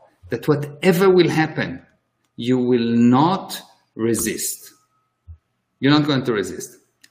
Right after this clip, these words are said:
Anything that happens, you just take it, and you will see once you take it, once you don't push against it, there's no problem. It cannot hurt you if you don't push against it.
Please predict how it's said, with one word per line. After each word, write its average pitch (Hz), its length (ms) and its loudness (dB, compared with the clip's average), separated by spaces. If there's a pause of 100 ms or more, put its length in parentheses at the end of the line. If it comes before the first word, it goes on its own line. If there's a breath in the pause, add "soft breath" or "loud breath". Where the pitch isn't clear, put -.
Anything 185 360 0
that 165 140 -2
happens, 156 360 -4
you 139 100 0
just 151 260 -4
take 143 200 -4
it, 156 120 -8
and 135 120 2
you 135 120 4
will 139 120 2
see 202 240 0
once 147 320 0
you 123 80 0
take - 360 -6
it, - 280 -12 (720)
once 139 320 0
you 139 60 0
don't 147 280 2
push 170 240 0
against 151 400 -2
it, 95 120 -6
there's 117 200 -4
no 143 120 2
problem. 143 460 -6 (2500)
It 139 220 -8
cannot 175 500 4
hurt 226 480 -6
you 147 160 -6
if 147 220 -8
you 160 200 -2
don't 165 340 -2
push 139 280 -4
against 165 520 -6
it. - 260 -16